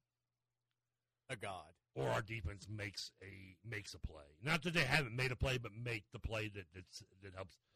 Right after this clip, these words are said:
Speaker 2: Which they did against Indiana in a
Speaker 1: For
Speaker 2: way,
Speaker 1: sure.
Speaker 2: I guess. So, I mean, they've been there already.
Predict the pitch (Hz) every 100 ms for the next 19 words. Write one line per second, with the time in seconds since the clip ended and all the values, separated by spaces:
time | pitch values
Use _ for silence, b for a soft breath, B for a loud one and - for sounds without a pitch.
0 | _ - 170 196 208 208 190 202 180 226
1 | 190 87 87 80 82 98 - 82 92 90
2 | 95 101 107 135 110 87 92 76